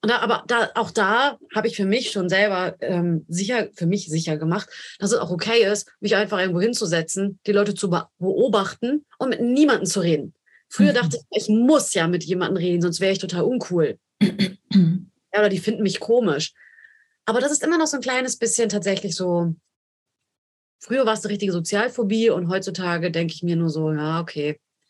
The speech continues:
Speaker 1: vielleicht ist ja irgendjemand da, <laughs> der mit mir über das Nervensystem reden will.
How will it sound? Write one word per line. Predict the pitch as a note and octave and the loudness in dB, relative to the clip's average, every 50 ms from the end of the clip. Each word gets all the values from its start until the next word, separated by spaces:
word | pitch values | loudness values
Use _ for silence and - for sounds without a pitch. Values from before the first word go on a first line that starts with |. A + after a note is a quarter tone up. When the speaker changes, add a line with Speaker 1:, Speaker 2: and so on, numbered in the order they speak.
| _ _ _ _ _ _ _ _ | _ _ _ _ _ _ _ _
Speaker 1:
vielleicht | - G#3 A3 A#3 | -8 -6 -4 -4
ist | - - - | -4 -4 -4
ja | A#3+ | -4
irgendjemand | - - A3+ B3 B3 C4 A#3+ B3+ B3 A3+ | -2 -2 -4 -4 -6 -6 -6 -6 0 0
da, | D#4+ B3 A#3 - F#4 G#4 G4 - | 0 2 2 0 0 -2 -4 -6
<laughs> | _ _ - | _ _ 0
der | - - - D#4+ | 0 2 2 0
mit | D4 B3 | 0 0
mir | C4 C4+ | 0 2
über | C4 B3+ | 2 2
das | C#4 C#4 | 2 4
Nervensystem | B3+ A#3+ B3 D4 E4+ D#4 E4 - - - C#4+ C4 | 2 0 0 2 0 0 0 0 2 2 2 2
reden | C4+ C4 C4+ C4+ B3 B3 | 4 2 2 2 2 2
will. | A#3+ C#4 E4+ - - | 2 2 2 2 -2